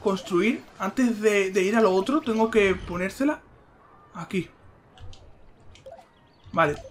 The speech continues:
si no que me acuerdo. Vale, a la Y. Vamos a rellenarle esto, elementos de recinto. ¿Cómo era? ¿Cómo era para rellenárselo? Que no me acuerdo. Editar recinto. Elementos de recinto.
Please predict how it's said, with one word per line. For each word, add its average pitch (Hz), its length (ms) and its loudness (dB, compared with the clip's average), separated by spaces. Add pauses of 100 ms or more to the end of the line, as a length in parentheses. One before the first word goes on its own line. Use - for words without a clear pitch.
(120)
si 240 100 -16
no 180 140 -6
que 233 80 -2
me 220 60 0
acuerdo. 240 380 0 (140)
Vale, 151 220 -10
a 143 40 -8
la 151 100 0
Y. 135 300 0 (1400)
Vamos 175 180 0
a 180 40 -2
rellenarle 185 580 0
esto, 247 260 0
elementos 202 400 0
de 196 80 -2
recinto. 226 580 0 (1600)
¿Cómo 185 240 2
era? 147 140 2
¿Cómo 190 220 2
era 220 140 4
para 214 160 4
rellenárselo? 156 580 0
Que 165 60 -6
no 185 80 0
me 214 40 2
acuerdo. 147 420 2 (2250)
Editar 175 300 0
recinto. 226 580 0 (1000)
Elementos 175 460 2
de 208 80 2
recinto. 208 640 0